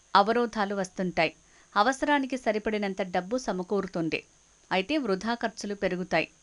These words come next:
ఇతరుల వ్యవహారాల్లో జోక్యం వల్ల నిందలు భరించాల్సి వస్తుంది. కుటుంబంలో చికాకులు తలెత్తుతాయి. బుద్ధి నిలకడ లేమి కారణంగా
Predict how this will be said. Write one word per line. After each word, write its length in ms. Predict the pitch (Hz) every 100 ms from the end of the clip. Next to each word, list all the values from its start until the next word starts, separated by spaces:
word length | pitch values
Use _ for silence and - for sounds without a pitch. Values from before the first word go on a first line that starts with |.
| _ - - -
ఇతరుల 360 | 233 302 320 311
వ్యవహారాల్లో 760 | 262 208 214 233 220 208 214
జోక్యం 520 | 208 202 220 - 226
వల్ల 260 | 196 190 285
నిందలు 420 | 277 196 208 240
భరించాల్సి 640 | 226 190 190 - 190 185 190
వస్తుంది. 500 | 180 - 175 160 - _ _ _ _ -
కుటుంబంలో 560 | 254 277 254 220 208
చికాకులు 560 | 254 - 214 233 233 226
తలెత్తుతాయి. 600 | 220 185 185 190 175 160 - _ _ - _ 214
బుద్ధి 320 | 220 233 311
నిలకడ 420 | 285 233 226 226
లేమి 300 | 220 202 202
కారణంగా 720 | 190 196 185 196 190 247 381